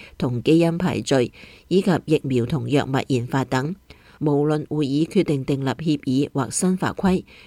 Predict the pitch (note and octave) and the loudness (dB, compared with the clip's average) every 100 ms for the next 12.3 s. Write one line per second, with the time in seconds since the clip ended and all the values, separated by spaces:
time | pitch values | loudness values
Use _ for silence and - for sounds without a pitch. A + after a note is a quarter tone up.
0 | - F3 E3 D#3+ D#3 A#3+ A#3 G3 - D#3 | 0 2 4 4 4 2 2 -2 0 0
1 | C3+ C3 D3 C#3 - E3+ E3 A#2 - B2 | -2 -2 -4 -2 -2 -2 0 -4 -4 -4
2 | C#3 F3 B2 C#3+ B2+ - B2 C#3 - - | 0 2 2 0 -2 0 2 2 0 -8
3 | _ _ _ _ _ _ _ _ _ - | _ _ _ _ _ _ _ _ _ -20
4 | - - C4 F3+ D3 C#3+ F#3 F3+ C#3 D#3 | -10 -4 0 2 2 2 2 2 2 2
5 | C#3+ - C3+ C3 - D#3+ - - - - | 2 2 -2 -2 0 0 0 -12 -8 2
6 | F#3+ F#3+ A3 - C#3 B2 F3+ F#3 D3+ C3 | 2 2 -2 0 0 2 0 2 0 2
7 | C3+ D3 - E3 E3+ - B2+ F3+ D#3+ C3+ | 0 0 -2 0 -2 -2 -4 0 0 0
8 | C3+ - C#3 - - - - B3+ C4+ D4+ | 0 4 2 2 -16 -18 -4 0 0 0
9 | C4 C#3+ C3 C3+ B2+ - - C4+ - - | 0 -2 -2 -4 -4 -2 -2 0 0 2
10 | C#3+ B2 - D#3 D3+ B2+ - G3 - D#3 | 0 0 -2 -2 0 -2 0 0 2 2
11 | C#3+ B2+ C3+ G3 G3+ D3+ C3 D3+ B2 B2 | 2 0 0 2 2 0 0 -2 -2 -4
12 | C3+ D#3 | 0 -2